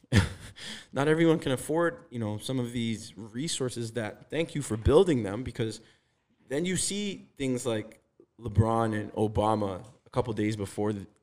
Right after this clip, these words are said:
you know, the election, them dropping a video together. Of course you're gonna see that.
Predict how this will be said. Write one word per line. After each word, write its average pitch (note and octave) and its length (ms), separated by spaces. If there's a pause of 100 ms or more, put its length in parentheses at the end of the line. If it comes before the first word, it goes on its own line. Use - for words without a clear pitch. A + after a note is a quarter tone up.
you A2+ 100
know, F#2+ 140
the G#2+ 140
election, G2+ 640
them G#2 160
dropping G#2+ 360
a G2 60
video A2 320
together. E2 340
Of A2 120
course G3+ 260
you're C3 80
gonna E2+ 220
see - 200
that. - 280